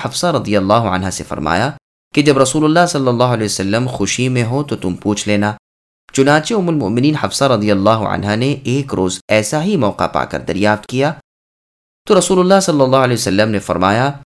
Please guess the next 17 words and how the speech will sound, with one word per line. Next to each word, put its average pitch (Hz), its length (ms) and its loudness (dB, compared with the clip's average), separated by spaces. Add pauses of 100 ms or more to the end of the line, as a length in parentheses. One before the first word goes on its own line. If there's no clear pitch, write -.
(200)
"شاید 165 460 2
تمہارے 131 340 0
باپ 110 360 2
یعنی 117 160 -2
عمر 98 300 0
رضی 85 220 -4
اللہ 78 180 0
عنہ 98 360 0
نے 117 240 0 (120)
تمہیں 120 480 0
اس - 180 -4
کے 101 140 -2
پوچھنے 101 420 -4
کی 104 220 -6
ہدایت 104 360 2
کی 107 180 -2
ہے، 110 120 -2